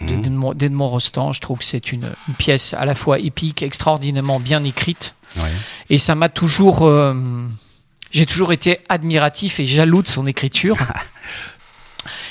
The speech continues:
Speaker 1: Et puis j'ai découvert il y a, il y a quelques années aussi une pièce en, au Festival d'Avignon qui était écrite en partie en alexandrin. Ça a été un petit peu le déclencheur pour moi en me disant, et pourquoi pas écrire une,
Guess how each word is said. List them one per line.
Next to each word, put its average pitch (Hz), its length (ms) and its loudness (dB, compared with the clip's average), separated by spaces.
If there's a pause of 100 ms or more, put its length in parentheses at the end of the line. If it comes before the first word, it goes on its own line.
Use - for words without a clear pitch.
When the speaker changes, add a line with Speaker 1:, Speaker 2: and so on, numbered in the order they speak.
Speaker 1:
Et 147 60 4
puis 202 120 2
j'ai 190 140 2
découvert 175 540 4
il 165 80 -2
y 147 80 4
a, 135 240 4
il 135 60 -2
y 139 60 2
a 135 60 2
quelques 151 360 0
années 143 160 2
aussi 156 240 2
une 135 60 -6
pièce 170 360 2
en, 127 320 -4
au - 80 -4
Festival 139 480 -4
d'Avignon 127 540 -4 (640)
qui - 100 0
était 160 220 2
écrite 175 400 -2
en 180 100 0
partie - 360 -2
en 165 100 -4
alexandrin. 135 680 -2
Ça - 120 2
a 165 40 2
été 160 120 0
un 170 80 4
petit 156 180 0
peu 170 120 2
le 165 60 2
déclencheur 143 500 0
pour 135 180 -6
moi 151 140 -2
en 175 60 -2
me 165 40 -4
disant, 143 360 -2
et 170 60 -2
pourquoi - 420 -4
pas 143 360 2
écrire - 440 -4 (100)
une, 131 380 -2